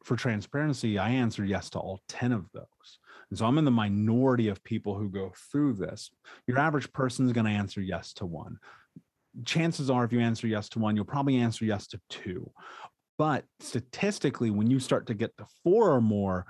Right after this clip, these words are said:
you start to see some real dark shit happen.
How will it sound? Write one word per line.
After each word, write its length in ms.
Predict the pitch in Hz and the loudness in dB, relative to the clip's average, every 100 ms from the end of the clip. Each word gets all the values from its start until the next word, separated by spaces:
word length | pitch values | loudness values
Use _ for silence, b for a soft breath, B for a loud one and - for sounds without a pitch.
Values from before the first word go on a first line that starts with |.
| B B | B B
you 80 | - | -12
start 280 | - 123 113 | -2 0 0
to 80 | 110 | -6
see 200 | - 104 | -4 -4
some 280 | 95 82 | -4 -4
real 220 | 101 120 107 | 0 2 2
dark 320 | 98 85 - | -2 -4 -8
shit 260 | - - | -8 -8
happen. 600 | - 92 - - - - | -8 -10 -10 -14 -16 -18